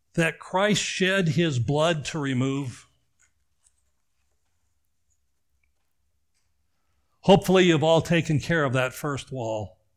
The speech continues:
The wages of sin is death, but the gift of God is eternal life through Jesus Christ our Lord. Hopefully you've taken care of that one. If not, why not do that right now? But how about the other walls?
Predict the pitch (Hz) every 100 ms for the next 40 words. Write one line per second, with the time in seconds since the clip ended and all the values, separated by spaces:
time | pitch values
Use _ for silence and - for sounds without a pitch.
0 | _ _ _ _ _ _ _ - 123 147
1 | 147 131 123 123 - - 151 139 123 113
2 | - 139 127 - 120 127 147 143 139 117
3 | 131 143 131 117 131 - 139 123 113 120
4 | 117 - 131 110 117 104 110 - - 127
5 | - - 135 127 - 104 _ _ _ _
6 | _ _ _ _ _ 214 - 226 202 -
7 | 202 185 175 - 190 170 165 170 147 110
8 | - _ _ _ _ _ _ _ _ 208
9 | 190 180 190 185 180 165 175 196 175 170
10 | 135 156 143 127 131 127 117 120 85 -
11 | _ _ _ _ _ _ _ _ _ _
12 | _ _ _ _ _ _ _ - 180 285
13 | 277 - 214 208 196 175 139 117 120 143
14 | 135 120 104 - - -